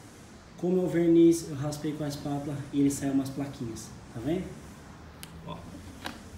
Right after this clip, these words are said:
E agora vocês vão notar que ele vai ficar mais escuro ainda, ó. Ó,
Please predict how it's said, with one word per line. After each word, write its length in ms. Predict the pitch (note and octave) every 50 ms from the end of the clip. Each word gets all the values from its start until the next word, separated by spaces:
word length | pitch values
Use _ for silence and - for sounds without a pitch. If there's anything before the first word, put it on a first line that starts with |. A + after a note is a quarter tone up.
| - - - - -
E 80 | A#2
agora 220 | G#2+ A2+ A#2+ B2+ B2
vocês 160 | - C#3+ C3+
vão 100 | C#3+ C#3+
notar 240 | C#3 - - C3 B2+
que 60 | D3
ele 80 | C#3+
vai 100 | C#3 C#3
ficar 140 | - D3 C3+
mais 380 | B2 A#2+ A#2+ B2+ C#3 D#3 F3 E3+
escuro 280 | - - - F#3 F#3
ainda, 300 | A#3 B3+ G#3 D#3 - G2+ G2+ - - - - - - - - - - - - - - - - - - - - - - - - -
ó. 60 | A2+
Ó, 60 | A2